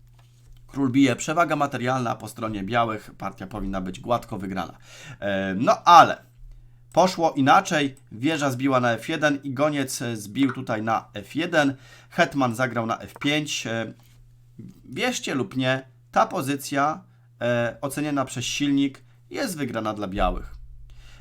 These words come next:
E, myślę, że z prostych względów, e, figury stoją, e, mimo wszystko aktywnie, to czarne, e, tutaj teraz nie mają żadnej kontry i jeszcze, e, podoba mi się zagranie Janka, mianowicie, g-, ym, tutaj skoczek B dwa,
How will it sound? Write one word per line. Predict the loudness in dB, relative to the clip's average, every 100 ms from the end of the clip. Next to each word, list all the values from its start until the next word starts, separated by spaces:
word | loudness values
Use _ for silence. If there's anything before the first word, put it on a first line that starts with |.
| -20 -6
E, | -4 -2 -2
myślę, | -4 -4 -4 2
że | 4 4 2
z | -4
prostych | 0 0 0 -8 -8
względów, | -10 -2 0 0 -2 -6 -6
e, | 0 0 0 -4 -10 -12
figury | -10 -4 -2 -2
stoją, | -2 -2 0 0 -2
e, | -2 -2 -4
mimo | -2 -2 0 -4
wszystko | -6 -6 -6 -4
aktywnie, | -6 -6 -6 -4 -6
to | -6 -10
czarne, | 2 6 6 6 0 0 -12 -18 -8
e, | -6
tutaj | -2 -2 -2
teraz | -2 -2 -2
nie | -2
mają | -2 -2
żadnej | -2 -4 -2
kontry | 0 0 0 -4
i | -2
jeszcze, | -4 0 0 0 -6 -2
e, | 0 2 2
podoba | 0 0 2
mi | 0
się | 0 -2
zagranie | 0 2 2 2 -2 -4 -4 0
Janka, | 2 2 2 0
mianowicie, | 2 0 -4 -6 -2 2 2 2
g-, | -6 -6
ym, | -6 -6 -6 -6 -8
tutaj | -10 0 0 0 -6
skoczek | -10 -8 -8 -8
B | -6 4 4
dwa, | 4 -2 -2 -4